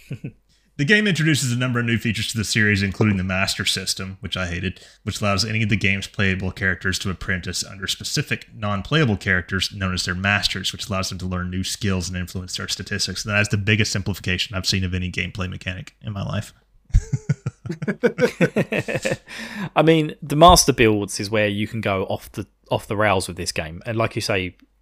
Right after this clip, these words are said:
Speaker 2: me and yourself, Scott, we built Pico. <laughs>
Speaker 1: Right.
Speaker 2: 'Cause Pico joins you at level one. So he's literally the one character where you can attach him to a master and affect his stats from the very, very start, um, and build him in, in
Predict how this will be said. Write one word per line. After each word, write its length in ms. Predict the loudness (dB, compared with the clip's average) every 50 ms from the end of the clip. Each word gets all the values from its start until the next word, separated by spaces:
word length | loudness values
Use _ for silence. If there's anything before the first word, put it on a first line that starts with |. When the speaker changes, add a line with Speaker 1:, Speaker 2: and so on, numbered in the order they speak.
| _ _ _ _ _ -10
Speaker 2:
me 340 | -2 2 4 6 6 6
and 100 | 4 2
yourself, 360 | 0 -2 0 0 -2 -2 -2 -6
Scott, 320 | -6 -6 -6 -6 -6 -6
we 140 | -6 -6 -4
built 300 | 0 0 0 0 0 -2
Pico. 420 | -2 -2 -2 -2 -4 -8 -12 -12 -14
<laughs> 60 | _ _ _ -20 -20 -20 -20 -20 _ -14 -10 -4 -2 -2 0 0 0 0
Speaker 1:
Right. 260 | 0 0 -2 -2 -2 -4 -6 -6
Speaker 2:
'Cause 80 | 0
Pico 380 | 6 8 8 8 8 6 4 4
joins 320 | 4 2 2 2 0 0
you 80 | -2 -2
at 60 | 0
level 320 | 0 0 0 0 -2 -2
one. 280 | 0 0 0 -2 -2 -4
So 140 | -6 -4 -2
he's 200 | -2 -2 -2 -2
literally 340 | -4 -4 -4 -4 -4 -4 -2
the 100 | -2 0
one 240 | 2 4 4 2 2
character 480 | 0 0 0 0 0 -2 -6 -8 -6
where 140 | -6 -6 -8 -8
you 280 | -6 -4 -2 -2 -2
can 280 | -4 -4 -6 -6 -6 -8 -12 -16 -20 -20 -20 -20 -20 -20 -10 _ -4
attach 320 | 2 4 4 4 4 2
him 100 | 0 0
to 160 | 2 2 2
a 40 | 4
master 520 | 2 0 0 0 0 -2 -2 -2 -6 -8 -10 _ _ _ -8
and 320 | -6 -6 -6 -6 -8 -10 -10 -12
affect 380 | -4 0 0 0 0 -2 -8
his 120 | -6 -4 -2 -2
stats 400 | -2 -2 -4 -6 -4 -2 -2 -2
from 200 | -2 -4 -8 -6
the 100 | -6 -6 -8
very, 480 | -8 -2 2 4 4 4 4 4 2
very 240 | 0 0 -2 -2 -2
start, 420 | -2 -2 -2 -2 -4 -6 -8 -10 -14 _ _ _ _ -20 -20 -20 -20 -20 -20 _ -12
um, 400 | -10 -8 -8 -8 -10 -12 -14 -16 -18 _ _ -12
and 140 | -10 -4
build 240 | 0 0 2 2 0
him 80 | -2 -4
in, 140 | -6 -8 -6
in 160 | -6 -6 -6